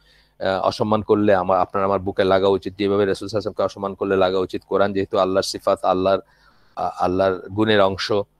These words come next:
বা ইন্টিগ্রাল ই আল্লাহর বৈশিষ্ট্য, সেটাকে কেউ অপমান করবে যখন পড়াইতেছে আমেরিকায় বা এসে, আপনার বুকে লাগা উচিত। আপনি, আহ, আল্লাহর বেঁধে দেওয়া নিয়ম প্রোটেস্ট করার যেগুলো আছে, সেগুলোর ভিত-, সেগুলোর বেসিসে যতটুকু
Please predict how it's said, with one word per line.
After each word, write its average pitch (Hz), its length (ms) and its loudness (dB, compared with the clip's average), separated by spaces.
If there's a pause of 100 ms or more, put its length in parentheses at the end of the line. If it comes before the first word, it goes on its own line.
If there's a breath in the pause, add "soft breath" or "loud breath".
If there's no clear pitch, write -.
(440)
বা 92 220 2
ইন্টিগ্রাল 107 720 2
ই 98 180 0
আল্লাহর 90 340 2 (260)
বৈশিষ্ট্য, 95 500 -4 (360 soft breath)
সেটাকে 117 380 -2
কেউ 117 200 2
অপমান 104 320 2
করবে 98 300 0
যখন 98 180 2
পড়াইতেছে 101 520 2
আমেরিকায় 95 380 0
বা 92 120 2
এসে, 92 280 0
আপনার 90 220 -2
বুকে 92 240 -2
লাগা 90 240 2
উচিত। 87 280 -4 (180)
আপনি, 110 320 -6 (480)
আহ, 95 600 0 (240)
আল্লাহর 101 320 4
বেঁধে 107 240 2
দেওয়া 113 200 6
নিয়ম 107 460 0 (140)
প্রোটেস্ট 98 340 -4
করার 98 200 4
যেগুলো 98 300 2
আছে, 92 180 -2
সেগুলোর 101 340 0
ভিত-, 95 420 -10
সেগুলোর 101 380 -2
বেসিসে 95 560 -2
যতটুকু 98 480 -6